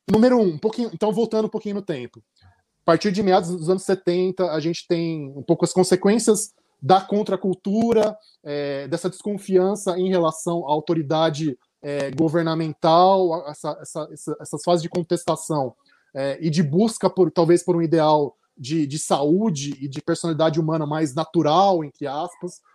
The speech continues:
que tem uma série de problemas, é, de fato nesse, nesse ponto, né? Então, acho, acho que começa um pouco, é, nisso, ah, terapias naturais e tal, que era uma coisa que sempre existia, mas acho que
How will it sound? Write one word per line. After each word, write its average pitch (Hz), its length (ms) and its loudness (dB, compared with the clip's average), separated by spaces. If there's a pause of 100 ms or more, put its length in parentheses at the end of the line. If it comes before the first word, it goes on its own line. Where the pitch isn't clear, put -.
(120)
que 160 120 -14
tem 175 100 4
uma 175 80 4
série 202 160 2
de 185 80 -6
problemas, 165 480 0 (180)
é, 123 440 -4 (280)
de 147 120 -4
fato 196 400 2
nesse, 135 200 -10
nesse 127 220 -12
ponto, 202 340 -6 (280)
né? 160 80 -4
Então, 190 240 0
acho, 170 140 -6 (180)
acho - 140 -10
que - 40 -20
começa 190 340 0
um 220 60 -2
pouco, 180 380 0 (420)
é, 139 300 0
nisso, 190 400 -2
ah, 208 140 4
terapias 170 460 -4
naturais 170 840 -4
e 139 100 -20
tal, 165 200 -6
que 180 80 -6
era 190 40 -4
uma 190 80 -10
coisa 233 160 -6
que - 60 -18
sempre 302 240 -6
existia, 226 460 -4
mas 202 120 0
acho 175 160 -2
que 165 200 -6